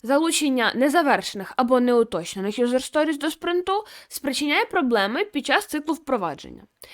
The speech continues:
Якщо розробники працюють на основі недостатньо деталізованих або невизначених історій користувачів, то вони навряд чи створять високоякісний код. Тому готовий беклог має бути зрозумілим,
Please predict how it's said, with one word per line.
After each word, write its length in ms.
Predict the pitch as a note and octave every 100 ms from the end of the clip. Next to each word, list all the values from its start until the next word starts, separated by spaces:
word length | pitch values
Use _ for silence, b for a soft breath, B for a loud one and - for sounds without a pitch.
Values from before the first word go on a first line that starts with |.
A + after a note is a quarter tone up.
| B -
Якщо 240 | A#3+ F#4+
розробники 540 | A4 F#4 B3+ F3+ F3+
працюють 460 | G#3+ C4 F#4 D#4+ C4
на 120 | B3+
основі 340 | C4+ D4+ B3+ C4
недостатньо 540 | B3 C4 C#4+ C4 A#3
деталізованих 800 | A3 A3+ A#3 A#3 G3+ E3 F3 F3+
або 260 | - A3 B3+
невизначених 720 | C4 A3+ G#3 F#3 F#3 F#3 F#3+
історій 400 | B3 - G3 F3+
користувачів, 760 | F3+ G#3 G#3+ C#4 E4 - C5 - b b b
то 120 | E4+
вони 280 | G4 F#4 D4
навряд 400 | G#4 C#4 G3+ C#4+
чи 100 | G#4
створять 400 | - A#3 B3+ D4
високоякісний 840 | B3 C#4+ F4 A#3 G3 A3+ B3+ A#3+ G#3+
код. 320 | - - - - B B B
Тому 340 | C4 B3+ F#4 C5+ _ _ -
готовий 460 | B3 B3 A#3+ A3
беклог 560 | G#3 G#3+ A#3 F4 - - _ -
має 260 | B3 B3+
бути 280 | A3 A#3+ G#3
зрозумілим, 760 | G3+ A3+ A3+ G3+ F#3 F#3+ B3+